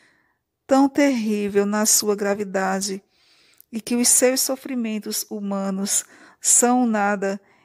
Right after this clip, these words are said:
em comparação com os tormentos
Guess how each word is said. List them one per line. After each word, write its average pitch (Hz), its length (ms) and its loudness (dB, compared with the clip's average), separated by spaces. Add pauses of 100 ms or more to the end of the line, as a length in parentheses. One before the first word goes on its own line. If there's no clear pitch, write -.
(140)
em 262 160 -2
comparação 269 840 2
com 220 180 -4
os 226 140 -4
tormentos 208 840 -6